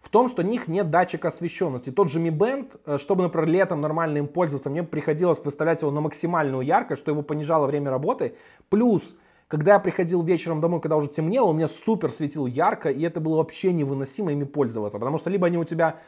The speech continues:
э, светят дома нормально, адекватно, ты можешь ими пользоваться, либо они у тебя не видны вообще на солнце, и, короче, ты непонятно. Э, в Galaxy Watch есть датчик освещённости, он регулирует, как на вашем смартфоне, яркость дисплея, что позволяет вам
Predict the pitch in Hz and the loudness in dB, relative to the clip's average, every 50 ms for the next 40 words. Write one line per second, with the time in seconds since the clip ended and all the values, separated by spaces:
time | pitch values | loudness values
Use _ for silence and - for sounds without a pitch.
0 | _ _ _ _ _ _ _ - - 131 131 131 - - 170 175 170 - 156 139 | _ _ _ _ _ _ _ -8 -4 -4 -4 -4 -2 0 0 0 0 0 -2 -2
1 | 131 135 165 160 151 143 143 139 143 156 151 147 143 139 135 135 135 139 160 139 | 2 2 2 4 4 2 2 2 2 2 2 2 0 0 0 -2 0 2 2 0
2 | 131 - - 135 131 131 131 - 131 127 131 - 269 294 254 254 240 214 - 202 | 0 -2 -6 -6 -6 -6 -6 -8 -10 -6 -2 0 0 2 4 4 2 2 2 -2
3 | 170 127 120 139 160 190 233 214 196 180 175 185 185 - - 160 160 160 165 156 | -2 -2 -2 -2 -2 0 2 2 2 2 2 2 0 0 0 -2 -2 0 0 0
4 | 160 147 175 185 165 151 - - - 143 139 127 - - 240 269 262 - - 170 | 0 0 0 0 0 0 -2 -2 -4 -6 -6 -4 -4 -2 -2 -2 -2 -2 -2 -2
5 | 147 147 - 165 175 165 139 143 127 - 180 185 170 160 156 143 127 113 101 - | -2 -2 0 0 0 -2 -2 -4 -2 0 0 0 0 0 -2 -2 -2 -4 -6 -8
6 | - - - _ _ _ _ _ _ _ _ - 135 135 135 127 123 127 131 175 | -12 -20 -20 _ _ _ _ _ _ _ _ -2 2 4 4 4 4 4 6 6
7 | 220 226 214 - - - 175 165 165 143 - - - 143 160 175 160 139 131 123 | 8 8 6 6 2 -2 -2 0 0 0 -2 -4 -6 -4 -2 0 0 -2 -4 -2
8 | 127 151 156 147 151 - 131 - 135 - - 139 - - 277 302 262 185 - - | 2 2 2 2 2 -2 -6 -8 -8 -6 -8 -8 -4 -4 -2 -2 -2 -4 -2 -2
9 | 165 208 233 202 165 - 151 147 135 135 147 180 226 233 185 - - - - 151 | 0 0 0 0 -2 -4 -4 -4 -2 -2 0 0 2 2 2 0 -2 -8 -4 -2
10 | 156 160 - 156 143 - 156 131 - 220 214 170 139 165 175 170 - 151 139 127 | -2 0 -2 -4 -8 -6 -6 -2 0 0 0 0 2 0 0 0 0 -2 -4 -4
11 | 123 127 - - - 185 214 226 185 - - 170 151 - 143 123 123 135 156 175 | -4 -8 -10 -4 -2 0 0 0 0 -2 -2 -4 -4 -4 -4 -4 -2 -2 0 0
12 | 156 - 147 147 143 127 | 0 0 0 0 0 -2